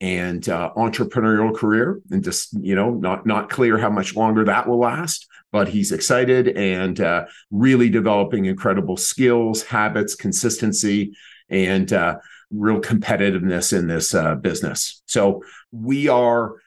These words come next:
you know, going to be, uh, putting this, uh, th-, th-, we're, we're in the middle of our recruiting season right now. And so if you know any leaders, we've got, um, less and less limited and more <laughs> limited spots. Uh, so, it, so if you know anyone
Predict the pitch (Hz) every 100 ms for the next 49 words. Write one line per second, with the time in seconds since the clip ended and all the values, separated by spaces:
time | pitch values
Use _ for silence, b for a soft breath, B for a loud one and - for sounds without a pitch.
0 | B - 110 104 104 104 104 104 85 98
1 | 98 92 90 85 - 127 120 110 - 110
2 | 92 92 85 78 73 80 98 104 101 117
3 | 107 107 95 101 101 101 110 123 135 127
4 | 127 117 107 101 131 123 123 135 131 120
5 | 120 120 127 113 123 131 139 _ B B
6 | 98 98 98 95 196 101 - 98 95 98
7 | 95 98 104 120 127 127 120 120 127 131
8 | 135 131 98 104 90 113 92 87 - -
9 | 87 85 80 78 B _ - 104 110 117
10 | 117 - 131 117 127 - 92 113 123 127
11 | 202 110 104 113 120 123 120 101 - -
12 | - 117 104 160 - - B B 85 87
13 | 95 - 98 92 - - 95 90 98 104
14 | 117 123 123 120 131